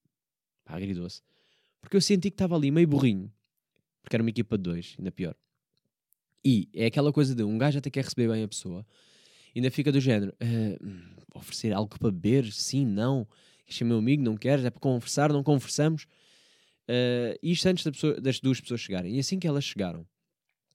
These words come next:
e eu percebi claramente que, na minha inocência, eh, a situação de oferecer bebida, conversar e ficar ali a criar uma amizade, tipo, com humor,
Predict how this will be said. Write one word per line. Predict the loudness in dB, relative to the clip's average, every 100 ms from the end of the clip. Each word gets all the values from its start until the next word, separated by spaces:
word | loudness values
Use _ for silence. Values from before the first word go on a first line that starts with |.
| _ _ _ _ _ -2
e | 0
eu | 0
percebi | -2 -4 -4 -4 _ _ _ _ _ _ _
claramente | -4 0 2 2 0 -4
que, | 2 2 2 -6 _ _ _ _ _ _ _ _
na | -6
minha | -6
inocência, | -6 -2 -2 -2 -10 -14 _ _ _ _ _ _
eh, | -4 -4 -4 -6 -12 _ _ -8
a | -6
situação | -4 -4 -4 -4 -2 -2
de | -2
oferecer | -4 -6 -8 -2 -2
bebida, | 0 -2 -4 0 2 2 0 -4
conversar | 0 0 0 -2 -2 2 4 4 2
e | -4 -8
ficar | -6 -2 0 2
ali | 2
a | 2
criar | 4 4
uma | 4
amizade, | 2 2 2 2 -4
tipo, | -12 -8
com | 0 4
humor, | 4 4 2